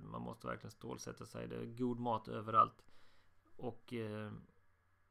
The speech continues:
många låter ju också liksom... Eh, nyår blir ju också en sådan tillställning där man gärna vill njuta av livet i goda vänners lag. Och man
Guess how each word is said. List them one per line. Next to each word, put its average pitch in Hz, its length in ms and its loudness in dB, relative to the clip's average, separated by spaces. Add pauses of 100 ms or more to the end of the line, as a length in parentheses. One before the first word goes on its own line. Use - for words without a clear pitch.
(560)
många 135 460 10
låter 123 280 12
ju 135 40 12
också 127 240 6
liksom... 117 440 0
Eh, 113 800 0
nyår 120 420 10
blir 127 200 0
ju 123 200 2
också 120 260 -4
en 147 140 -4
sådan 170 280 12
tillställning 107 760 0
där 110 280 8 (720)
man 123 180 12
gärna 120 360 12
vill 110 360 2 (180)
njuta 131 480 12
av 107 80 12
livet 98 440 4
i 113 60 -4
goda 107 280 0
vänners 104 380 0
lag. 101 280 2
Och 110 240 -8
man 113 260 0